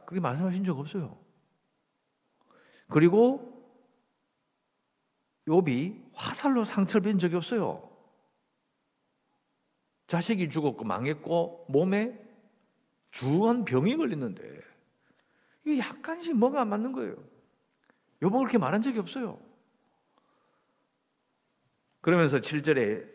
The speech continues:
엘리후가 말합니다. "어떤 사람이 욥과 같으라, 같으랴?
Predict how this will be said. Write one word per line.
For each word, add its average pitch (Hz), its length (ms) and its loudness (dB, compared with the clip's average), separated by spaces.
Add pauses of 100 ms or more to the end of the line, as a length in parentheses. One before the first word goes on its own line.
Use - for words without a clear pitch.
엘리후가 117 320 0
말합니다. 92 640 -4 (180)
"어떤 175 380 -4
사람이 160 400 -2
욥과 110 300 -6
같으라, 101 500 -12 (160)
같으랴? 107 520 -12